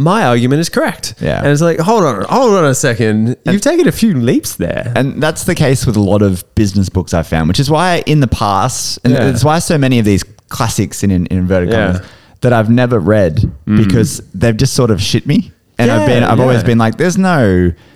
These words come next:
Speaker 2: this is just a concept that you're saying is the answer to all of my problems." But
Speaker 1: Yeah.
Speaker 2: it's not. It's, it's a part of a
Speaker 1: Mm.
Speaker 2: bigger picture. Uh,
Speaker 1: Yes.
Speaker 2: and I absolutely agree with the basic premise of this book that
Speaker 1: Yeah.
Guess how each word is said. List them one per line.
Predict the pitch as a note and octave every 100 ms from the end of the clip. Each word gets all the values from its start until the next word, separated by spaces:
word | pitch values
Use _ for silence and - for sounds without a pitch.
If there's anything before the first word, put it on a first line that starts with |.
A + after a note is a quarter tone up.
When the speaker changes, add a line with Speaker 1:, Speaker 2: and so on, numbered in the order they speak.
| _ -
Speaker 2:
this | F3
is | E3+
just | E3+
a | B2+
concept | - A#2 A2 - F#2+ D2
that | -
you're | F#2+
saying | - G2 F#2+ F#2
is | F2+
the | F#2 -
answer | F#2 F2+ F#2
to | F#2+
all | - F#2+ F#2
of | F2+
my | E2+ D#2+
problems." | F2 E2 C2+ C2 F#2 -
But | -
Speaker 1:
Yeah. | G3+ G#2+
Speaker 2:
it's | F2+
not. | F3 F#2+ -
It's, | A#2 F#2+ - -
it's | G#2 - -
a | F#2 A#2+ B2+
part | - - D#2+ D#2 - - -
of | C3+
a | A#2+
Speaker 1:
Mm. | E2+
Speaker 2:
bigger | F#2+ E2
picture. | - - - - - _ _ _ _ _ -
Uh, | F#2+ F#2
Speaker 1:
Yes. | F2 -
Speaker 2:
and | A#2
I | A2+ -
absolutely | C#3+ - B2+ A#2+ - G#2
agree | F#2+ F#2 G#2 G2
with | F#2 D#2
the | E2+
basic | - G2 A#2 - -
premise | B2 A#2+ F#2+
of | E2+
this | D#2+ -
book | D2+ D2 -
that | E2+
Speaker 1:
Yeah. | E2